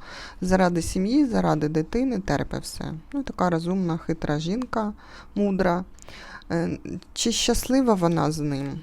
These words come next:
Чи щаслива та інша з ним? Скажіть, покажіть, чи сла-, щаслива вона? Ні, вона не щаслива.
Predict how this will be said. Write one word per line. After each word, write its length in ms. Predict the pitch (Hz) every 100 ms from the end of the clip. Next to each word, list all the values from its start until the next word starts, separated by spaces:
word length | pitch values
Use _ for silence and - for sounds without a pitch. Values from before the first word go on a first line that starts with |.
| - - - - - - - - - - - - - -
Чи 320 | - 185 175
щаслива 640 | 175 - 180 - 175 160
та 180 | 156 151
інша 500 | 147 151 156 - 202
з 80 | 208
ним? 300 | 202 202 208
Скажіть, 400 | - - 185 175
покажіть, 460 | - 180 170 175 170
чи 140 | -
сла-, 240 | 165 - -
щаслива 540 | - 180 - 165 165
вона? 320 | 185 196 214 240 - - - - - - - - - - - - - - - - - - - - - - - - - - - - - - - - - - - - - - - - - - - - - - - - -
Ні, 140 | 190
вона 240 | 175 214
не 140 | 214 202
щаслива. 960 | - - 208 - 220 233 208 160 156